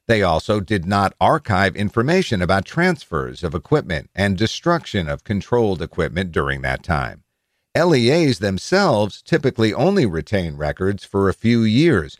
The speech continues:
subject to their own local-level record-keeping requirements, says Kenneth Lawande, a political scientist at the University of Michigan whose research includes the ten thirty-three program.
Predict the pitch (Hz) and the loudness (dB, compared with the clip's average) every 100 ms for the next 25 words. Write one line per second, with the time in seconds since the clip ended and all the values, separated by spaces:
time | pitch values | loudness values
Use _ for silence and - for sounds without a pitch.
0 | _ - 135 95 98 - 110 113 110 170 | _ 0 0 2 0 2 2 2 2 2
1 | 123 92 117 143 107 90 80 73 71 87 | 2 2 0 2 0 2 0 -2 -2 -2
2 | 85 80 - 85 80 71 69 - 85 69 | -2 -4 -4 -4 -4 -6 -6 -4 -2 -4
3 | 64 55 - _ - 120 95 82 - 123 | -8 -16 -20 _ -4 0 0 -2 -4 -2
4 | 104 90 78 80 92 107 87 76 - _ | 0 -2 -4 -2 0 0 -2 -4 -8 _
5 | - 92 - 110 113 101 87 - 135 113 | -4 -4 0 2 0 0 -6 -2 0 2
6 | 82 - 85 - 98 80 95 101 85 87 | 0 0 0 0 0 2 2 2 2 0
7 | - 80 80 85 165 - 87 87 85 95 | -2 -2 -2 0 0 0 -2 0 -2 0
8 | 101 113 165 165 98 87 110 104 - 170 | -2 0 0 0 0 0 0 -4 0 2
9 | 104 71 - 80 - 101 90 85 80 80 | 2 -2 -6 -4 0 0 0 -2 -2 -4
10 | 98 90 - 73 64 65 50 | -2 -2 -2 -2 -4 -10 -12